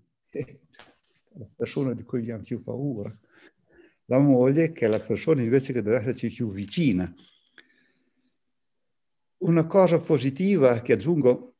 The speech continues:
è che le ragazze che sono venute da me e che io ho sempre spronato ad arrangiarsi, a fare da sole,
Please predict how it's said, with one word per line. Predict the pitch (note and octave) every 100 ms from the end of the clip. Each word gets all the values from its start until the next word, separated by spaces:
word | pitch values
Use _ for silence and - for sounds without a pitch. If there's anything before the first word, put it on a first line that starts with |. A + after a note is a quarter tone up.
| _
è | C#3 C3
che | B2 C3+ -
le | - - -
ragazze | C#3+ C3 E3+ D#3+
che | -
sono | C3+ B2
venute | B2 C#3+ C#3
da | A2
me | G#2 G2 D#3+ E3 _ _ _ _ -
e | -
che | B2
io | C3+ D#3+ A#2+ - - _ _ _ - _ _ _
ho | -
sempre | B2+ F3 F3 C3+ C#3+
spronato | - - B2+ B2+ D3+ E3+ D#3+ D3 D#3+ - _ _ _ _ _ _ _ _ _ _ _ _
ad | C#3+
arrangiarsi, | C3+ B2 B2+ G#2+ G#2 F2 F#2+ - G#2+ - - _
a | -
fare | - C#3
da | C#3+
sole, | B2 - F#2+ F#2 A2 -